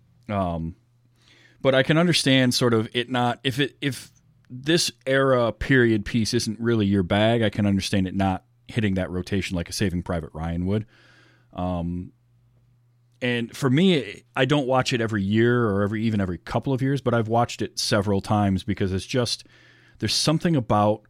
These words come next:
this very simple story of kind of vengeance and redemption from somebody who's,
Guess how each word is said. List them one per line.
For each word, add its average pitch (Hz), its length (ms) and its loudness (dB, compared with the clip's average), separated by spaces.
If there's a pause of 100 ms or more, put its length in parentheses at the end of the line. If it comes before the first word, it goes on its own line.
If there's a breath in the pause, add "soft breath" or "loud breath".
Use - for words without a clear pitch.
(520 soft breath)
this - 380 -2 (160)
very 127 440 4
simple 117 580 0
story 101 720 2
of 87 480 0
kind 95 280 0
of 87 120 -2
vengeance 98 440 0
and 92 120 -2
redemption 85 600 -2
from 87 480 -2
somebody 87 420 -2
who's, 90 260 -6